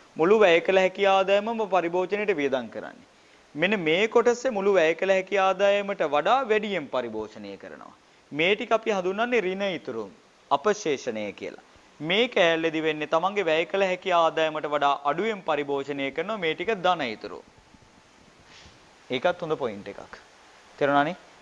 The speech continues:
ධන ඉතුරු. එහෙනම් උත්තරය වෙන්නේ මොකද්ද පුතා? වැඩිවන ආදා-, තම වැය, කො-, මොකද්ද උත්තරේ බං? තම ආදායමෙන් කොටසක් ඉතුරු කරයි.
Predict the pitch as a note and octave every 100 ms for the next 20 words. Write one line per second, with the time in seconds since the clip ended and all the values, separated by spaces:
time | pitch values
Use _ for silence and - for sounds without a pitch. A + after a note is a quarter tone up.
0 | - C3 C3 A#2 G#2 C#2+ - - - -
1 | - - - F3+ F#3+ F#3+ G3 D#3+ - -
2 | F#3+ F#3+ F#3 D#3 D#3+ C#3+ D3+ E3 F3 E3
3 | E3+ F3 G3 B3+ A4 - - - - -
4 | - - - - D#3 E3+ F#3 F#3+ F#3+ F#3+
5 | D#3 D3+ D3+ D#3 D3+ E3+ F#3 E3 D3+ E3
6 | D#3+ E3 E3+ F3 D#3+ F3+ F3 G3 G3 E3+
7 | E3+ D#3+ E3+ F3 E3+ D#3+ - G3 - C#3+
8 | A#2+ G#2+ F2+